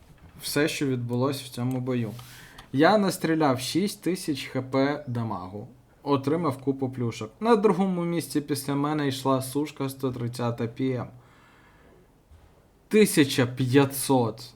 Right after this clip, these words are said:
Ну, ви розумієте, наскільки просто жахливо відіграла абсолютно вся моя команда.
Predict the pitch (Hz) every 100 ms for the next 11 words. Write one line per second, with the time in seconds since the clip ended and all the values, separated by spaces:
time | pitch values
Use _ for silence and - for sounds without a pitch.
0 | 170 170 151 139 147 151 143 180 185 156
1 | 131 127 123 - 151 135 120 - - 139
2 | 151 147 139 131 120 123 117 135 - 135
3 | 147 135 113 - 113 123 120 120 123 135
4 | 135 - 117 117 - 139 127 139 131 123
5 | 120 - 131 143 139 123 113 113 113 117
6 | 113 117 98 92